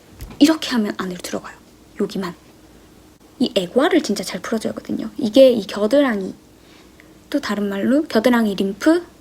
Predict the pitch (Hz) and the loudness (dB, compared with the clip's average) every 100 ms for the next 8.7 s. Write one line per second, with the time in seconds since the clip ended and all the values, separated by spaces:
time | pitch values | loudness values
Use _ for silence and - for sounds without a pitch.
0 | - - 214 214 - - - 208 208 196 | -10 -2 -2 0 -2 -2 -4 -4 -2 -2
1 | 180 175 180 185 185 - - - - 233 | -2 -6 -10 -10 -10 -12 -18 -20 -8 0
2 | 233 262 - - - 311 294 240 339 330 | 4 4 4 0 4 4 4 2 6 6
3 | 277 220 180 190 - 330 294 262 240 220 | 4 -4 -4 -2 4 6 6 2 0 2
4 | 233 240 226 208 190 190 - 214 202 190 | 2 2 2 0 -2 -4 0 2 2 0
5 | 180 202 226 214 - - - - - - | -2 0 -2 -4 -12 -20 -18 -16 -16 -18
6 | - - - - - 226 240 427 494 453 | -18 -16 -16 -8 0 2 4 2 2 6
7 | 247 208 208 - 233 269 311 - 440 254 | 6 6 2 -2 4 6 6 2 4 4
8 | 185 196 190 180 190 190 180 | 4 0 -2 -2 -4 -6 -6